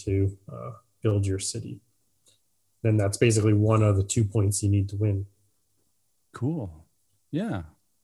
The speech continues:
Speaker 1: Yeah. I don't know. Maybe it's not that big of a
Speaker 2: No, I
Speaker 1: <laughs>
Speaker 2: mean,
Speaker 1: not that prominent of a
Speaker 2: it
Speaker 1: feature in the game, but
Speaker 2: but it, but, like, we got
Speaker 1: Yes.
Speaker 2: going back to that idea that if you take it out,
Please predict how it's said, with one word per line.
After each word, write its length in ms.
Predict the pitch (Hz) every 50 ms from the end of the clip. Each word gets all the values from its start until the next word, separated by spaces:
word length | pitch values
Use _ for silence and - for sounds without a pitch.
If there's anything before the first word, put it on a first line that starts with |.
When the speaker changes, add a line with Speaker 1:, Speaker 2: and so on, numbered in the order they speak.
| _ _ _ _ _ _ _ _
Speaker 1:
Yeah. 220 | - 104 98 98 98 98 - _ _ -
I 60 | 107
don't 100 | 98 95
know. 180 | 92 90 95 101 107
Maybe 260 | 131 117 110 110 107
it's 200 | 98 98 - -
not 100 | 98 95
that 240 | 101 98 95 98 -
big 120 | 101 98
of 140 | 98 98 98
a 120 | 95 95 98 - _ _ _ -
Speaker 2:
No, 360 | 170 233 311 349 285 170 156
I 160 | 180 190 302
Speaker 1:
<laughs> 60 | 208
Speaker 2:
mean, 200 | - 269 208 208
Speaker 1:
not 180 | 185 160 147 -
that 180 | 151 139 120
prominent 440 | - - 165 156 135 156 127 113 135
of 120 | 160 233 196
a 40 |
Speaker 2:
it 60 | 120 -
Speaker 1:
feature 320 | - - 139 135 - 123
in 80 | 117 110
the 60 | 113
game, 300 | 113 123 120 113 113 110 101
but 180 | 107 104 101 - - _ _ _ - - 143 127
Speaker 2:
but 140 | 196 202 180
it, 180 | 196 180 165
but, 180 | 147 180 180 175
like, 300 | 165 160 160 160 151 127
we 180 | 131 139 147 156
got 280 | 131 131 151 143 - 104
Speaker 1:
Yes. 260 | 143 139 123 - - _
Speaker 2:
going 240 | - 147 156 151 139
back 220 | 139 147 151 143
to 80 | - 147
that 120 | 127 135 120
idea 320 | 123 120 113 123 143 139 117
that 120 | 113 110
if 140 | 113 110 -
you 60 | 135 117
take 220 | - 165 170 143
it 100 | 139 123
out, 400 | 151 202 202 160 151 151 - -